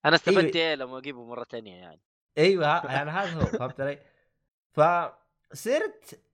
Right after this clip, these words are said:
Speaker 2: أحيانا إذا الشباب يعني يبغوا يلعبوا، أدخل معاهم عشان أستهبل وأطهبل وبس يعني، ما كنت،
Speaker 1: إيه،
Speaker 2: ما كان هم،
Speaker 1: استهبال. إيه،
Speaker 2: ما كان
Speaker 1: استهبال.
Speaker 2: هم الأول، آه، الأول، لكن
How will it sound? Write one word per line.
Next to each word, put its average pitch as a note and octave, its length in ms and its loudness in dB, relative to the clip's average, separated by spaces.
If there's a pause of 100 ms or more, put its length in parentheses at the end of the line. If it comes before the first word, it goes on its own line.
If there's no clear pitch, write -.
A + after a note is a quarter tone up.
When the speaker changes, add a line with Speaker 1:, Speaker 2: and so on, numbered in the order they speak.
(140)
Speaker 2:
أحيانا G3+ 680 0
إذا D3 140 -6
الشباب F3+ 420 0
يعني E3+ 180 -4
يبغوا E3+ 200 -6
يلعبوا، F3+ 340 -6 (120)
أدخل G3+ 300 -2
معاهم F#3+ 320 2
عشان D#3+ 260 -2
أستهبل C3+ 680 -2
وأطهبل C#3+ 540 0
وبس A2 420 -6
يعني، D#2 240 -10
ما A#2+ 180 0
كنت، B2+ 200 -6
Speaker 1:
إيه، - 120 0
Speaker 2:
ما C#3 80 4
كان D3+ 180 2
هم، A#2+ 200 0
Speaker 1:
استهبال. F#2 240 -6 (540)
إيه، - 60 0
Speaker 2:
ما D#3 160 6
كان D3 280 0
Speaker 1:
استهبال. C3 120 0
Speaker 2:
هم A#2+ 140 -8
الأول، G#2+ 340 -2
آه، G2+ 440 -2
الأول، F#2+ 380 -2
لكن C#3 440 -2